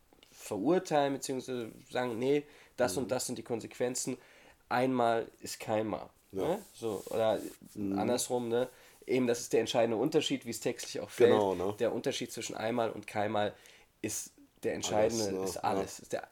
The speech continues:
Speaker 1: alles entscheidende Unterschied. So.
Speaker 2: Mhm.
Speaker 1: Und damit musst du ja umgehen, ne? Auf der einen Seite hast du deine private Meinung dazu, auf der anderen Seite spielst du eine Figur,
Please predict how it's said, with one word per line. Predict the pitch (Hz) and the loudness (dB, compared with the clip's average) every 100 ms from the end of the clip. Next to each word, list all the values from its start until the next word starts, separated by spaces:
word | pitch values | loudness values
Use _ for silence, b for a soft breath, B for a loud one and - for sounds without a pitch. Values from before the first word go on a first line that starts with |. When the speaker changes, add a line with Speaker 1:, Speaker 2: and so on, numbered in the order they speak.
| - | 0
Speaker 1:
alles | 127 131 | 0 0
entscheidende | - 98 - 98 104 98 | -4 -8 -4 -4 -4 -6
Unterschied. | 101 92 95 - - - | -8 -10 -8 -10 -10 -6
So. | 98 95 | -2 0
Speaker 2:
Mhm. | 87 104 B B B B | -2 -4 B B B B
Speaker 1:
Und | - 113 | -4 0
damit | 120 143 | 2 2
musst | 143 | 0
du | 151 | 2
ja | |
umgehen, | 123 143 113 95 85 | 4 4 4 0 0
ne? | 143 | 0
Auf | 151 | 0
der | - | 0
einen | 110 123 | 0 0
Seite | 123 | 0
hast | 120 | 0
du | - | -2
deine | 107 104 | -2 -2
private | 107 101 98 147 | -2 0 0 0
Meinung | 139 139 147 | -2 -2 -2
dazu, | 151 151 151 | -4 -4 -4
auf | 143 | -4
der | 131 104 | -4 -2
anderen | 127 127 | -2 0
Seite | 127 127 | 0 -2
spielst | - 127 123 | -6 -6 -4
du | |
eine | 120 117 | -4 -6
Figur, | 120 110 117 151 120 | -8 -6 4 6 6